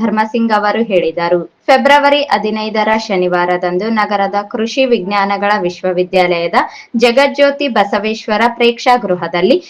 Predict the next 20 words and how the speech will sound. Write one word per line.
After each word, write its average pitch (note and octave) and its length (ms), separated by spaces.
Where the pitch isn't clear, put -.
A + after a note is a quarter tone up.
ಕಲಬುರ್ಗಿ A#3+ 520
ಆಯುಕ್ತಾಲಯ, A#3+ 640
ಶಾಲಾ G3+ 380
ಶಿಕ್ಷಣ A3+ 340
ಇಲಾಖೆ G3+ 500
ಹಾಗೂ D#3 280
ಹಟ್ಟಿ A#3 300
ಚಿನ್ನದ B3 360
ಗಣಿ A#3 180
ಕಂಪನಿ G#3+ 460
ನಿಯಮಿತ G#3 400
ಇವರ G3+ 180
ಸಹಯೋಗದಲ್ಲಿ F3 720
ಶಿಕ್ಷಣ C#4 340
ಭಾಗಿದಾರರ A3 720
ಸಮಾವೇಶ F#3 480
ಎರಡ್ G3+ 280
ಸಾವಿರದ G3 360
ಇಪ್ಪತ್ತೈದರ E3 600
ಎರಡನೇ B3 420